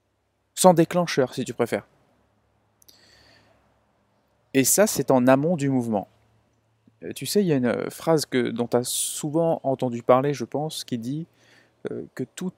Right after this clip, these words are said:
est en mouvement permanent, que la, euh, qu'en fait, la, la réalité est en mouvement permanent. Et puis, t'as quand même une phrase qui dit aussi, «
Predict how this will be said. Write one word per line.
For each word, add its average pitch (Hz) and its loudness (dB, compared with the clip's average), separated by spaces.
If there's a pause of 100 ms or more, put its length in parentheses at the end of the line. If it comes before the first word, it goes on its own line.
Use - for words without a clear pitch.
est 135 2
en 127 -2
mouvement 127 0
permanent, 123 2 (320)
que 139 0
la, 131 6 (180)
euh, 95 -6 (140)
qu'en 127 -4
fait, 165 2
la, 131 8
la 127 6
réalité 135 2
est 120 -2
en 135 4
mouvement 131 0
permanent. 127 0 (1160)
Et - -12
puis, - -18
t'as 190 2
quand 165 0
même 165 0
une 131 -4
phrase 170 -4 (680)
qui 131 -4
dit 135 -4
aussi, « 165 -4